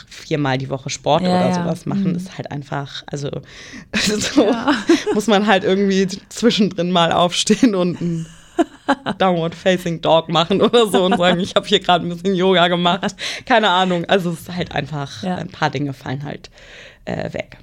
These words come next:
Speaker 2: Ja.
Speaker 1: Ja.
Speaker 2: Mm, das heißt, dein Kind Nummer eins <laughs> ist in der Kita vormittags und hat offensichtlich zwei,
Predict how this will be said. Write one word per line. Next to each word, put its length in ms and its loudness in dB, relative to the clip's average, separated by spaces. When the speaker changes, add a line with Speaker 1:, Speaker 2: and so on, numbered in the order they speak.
Speaker 2:
Ja. 200 -4
Speaker 1:
Ja. 840 -6
Speaker 2:
Mm, 360 2
das 160 -6
heißt, 220 -4
dein 600 -2
Kind 160 -4
Nummer 180 -2
eins 400 -2
<laughs> 1200 -6
ist 300 -2
in 160 0
der 100 -2
Kita 260 -10
vormittags 680 -8
und 180 0
hat 120 -2
offensichtlich 380 -2
zwei, 460 -2